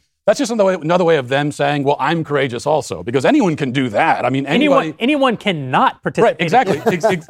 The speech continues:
Speaker 1: it's, it's bravery is rare. That's why we look up to it. When
Speaker 2: Yeah.
Speaker 1: something is, it is very, very difficult to be an Olympic gymnast. I fully understand it. And the pressure that Simone Biles is under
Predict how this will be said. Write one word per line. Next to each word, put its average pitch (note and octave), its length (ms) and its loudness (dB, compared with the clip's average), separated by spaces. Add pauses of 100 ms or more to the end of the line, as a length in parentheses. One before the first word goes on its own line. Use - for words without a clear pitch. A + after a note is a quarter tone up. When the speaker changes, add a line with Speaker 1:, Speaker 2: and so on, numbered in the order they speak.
(100)
Speaker 1:
it's, F#3+ 280 -2
it's F3 180 0
bravery G3+ 640 0
is D3+ 240 -4
rare. C#3 400 2
That's C3+ 180 -2
why C#3+ 320 2
we F#3+ 140 0
look D3+ 240 0
up F3 160 0
to A2+ 120 -4
it. G#2+ 120 -6 (160)
When D3 120 0
Speaker 2:
Yeah. - 60 -4
Speaker 1:
something G#3+ 280 0
is, E3+ 200 -2 (200)
it F#3+ 80 2
is E3+ 140 2
very, F3+ 320 2
very F3 200 0
difficult C#3 420 0
to C3 40 -10
be B2 80 -2
an A#2 80 0
Olympic C3 480 -2 (220)
gymnast. A#2 480 -2
I C3 240 2
fully D#3+ 360 0
understand D3+ 340 -2
it. - 40 -8
And C3 120 -2
the C3 40 -2
pressure F3 440 0
that A#2 120 -4
Simone D3 300 -2
Biles C3+ 300 2
is A#2 100 -8
under A2+ 240 -2